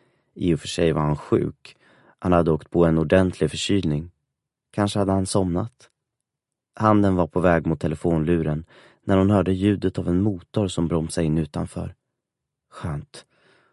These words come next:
Hon gäspade igen och öppnade kassan. Men det var inte pappa. Dörren slogs upp och sen gick allt mycket snabbt. Två mörkklädda personer kom inrusande.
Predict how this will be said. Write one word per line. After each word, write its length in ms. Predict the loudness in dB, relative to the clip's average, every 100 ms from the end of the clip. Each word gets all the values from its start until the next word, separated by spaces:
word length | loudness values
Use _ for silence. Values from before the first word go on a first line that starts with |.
| -2
Hon 120 | 4
gäspade 440 | 4 2 0 2 4
igen 300 | 2 0 0
och 120 | -2
öppnade 360 | -2 -2 -2
kassan. 440 | -2 -6 -8 -12 -14 _ _ _ _ _ _ _ _
Men 140 | 0 2
det 80 |
var 160 | 2 2
inte 180 | 0 -4
pappa. 420 | -6 -6 -10 -10 _ _ _ _ _ _ _ -20 -14
Dörren 380 | 0 4 6 4
slogs 340 | 2 -2 2 0
upp 140 | 0 _ _ _
och 180 | -6 0
sen 240 | 2 4
gick 240 | 2 0 0
allt 240 | -2 0
mycket 280 | -2 0 -2
snabbt. 560 | 0 -2 -2 _ -20 _ _ _ _ _ _ _ _
Två 340 | -4 4 6 6
mörkklädda 640 | 6 4 2 0 0 0
personer 460 | -2 -2 0 0
kom 200 | -2 -2
inrusande. 800 | 0 0 0 -2 -2 -6 -6 -10